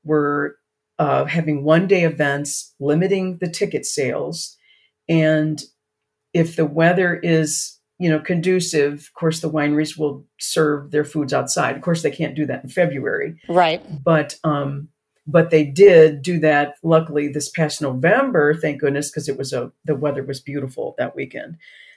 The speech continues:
Speaker 1: So just, you know, being able to, uh, you know, to be flexible, be adaptable,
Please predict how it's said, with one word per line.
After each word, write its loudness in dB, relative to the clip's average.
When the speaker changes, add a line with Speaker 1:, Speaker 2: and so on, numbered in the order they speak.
Speaker 1:
So 4
just, 0
you 0
know, 0
being 0
able 0
to, -2
uh, 0
you -2
know, 2
to -10
be 0
flexible, 2
be -2
adaptable, 0